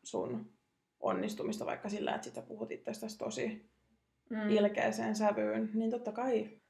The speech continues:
Speaker 1: se vaikuttaa sit just siihen, että miten sä käyttäydyt.
Speaker 2: Niinpä, jep. Ja kannattaa kiinnittää huomio siihen, jos vaikka kävelee jonkun peilin ohi, että mitä ajattelee itsestään, että ajattelee heti, että no hitsit, mun meikit on tänään tosi tyhmästi ja hiuksetkin ihan hirveästi ja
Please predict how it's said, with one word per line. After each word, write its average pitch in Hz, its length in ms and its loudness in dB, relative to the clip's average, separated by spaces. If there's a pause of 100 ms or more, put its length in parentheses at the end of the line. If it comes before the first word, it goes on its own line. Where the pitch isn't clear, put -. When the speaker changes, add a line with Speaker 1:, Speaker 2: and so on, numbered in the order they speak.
(240)
Speaker 1:
se - 160 -6
vaikuttaa 220 460 2
sit 226 220 -2
just 226 160 -12
siihen, 247 180 -2
että 254 160 -8
miten 269 200 0
sä 277 80 -2
käyttäydyt. - 760 -4 (540)
Speaker 2:
Niinpä, 208 380 4 (440)
jep. 180 180 -2 (460)
Ja 196 400 8
kannattaa 294 340 2
kiinnittää 240 460 4
huomio 214 400 4
siihen, 208 240 2
jos 190 160 -2
vaikka 190 460 2
kävelee 185 460 6
jonkun 175 460 -2
peilin 226 360 4
ohi, 185 200 6
että 170 180 0 (360)
mitä 202 300 4
ajattelee 175 580 4
itsestään, 175 480 0
että 165 200 -2
ajattelee 175 460 4 (100)
heti, 180 180 -2
että 180 300 -2 (400)
no 202 240 4
hitsit, 208 440 2
mun 180 160 2
meikit 175 400 0
on 165 140 -6
tänään 170 320 -6
tosi 175 200 -6
tyhmästi 180 640 -10
ja - 160 -4
hiuksetkin 202 680 -2
ihan 190 260 2
hirveästi 180 600 0
ja 196 120 -4